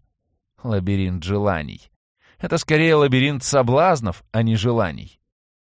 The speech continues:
Каким же нужно быть монстром, чтобы внушить мне мысль о том, что дракошу нужно отправить на перерождение?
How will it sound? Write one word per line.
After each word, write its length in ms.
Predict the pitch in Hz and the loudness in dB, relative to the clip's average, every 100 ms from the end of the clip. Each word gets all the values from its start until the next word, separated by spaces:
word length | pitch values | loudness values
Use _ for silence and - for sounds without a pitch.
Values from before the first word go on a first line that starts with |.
| _ _ | _ _
Каким 360 | 160 175 320 180 | -10 -8 -6 -2
же 140 | 160 | -2
нужно 280 | 170 147 151 | 0 0 0
быть 220 | 147 117 | -2 -2
монстром, 500 | 135 190 139 110 98 | -2 -2 -2 -4 -4
чтобы 280 | - 127 123 | -4 0 0
внушить 420 | 123 139 156 120 | 0 -2 -2 -4
мне 180 | 131 131 | 0 0
мысль 340 | 135 180 147 | 0 -2 -4
о 180 | - 120 | -2 0
том, 200 | - 160 | 0 -2
что 160 | - 127 | -2 0
дракошу 480 | 120 113 170 - 135 | 2 2 0 -2 -2
нужно 300 | 135 120 120 | -2 0 0
отправить 420 | - 147 151 131 | 2 0 2 0
на 140 | 127 | -2
перерождение? 920 | - 131 135 143 131 143 113 62 55 | -2 0 0 0 -2 -6 -6 -8 -14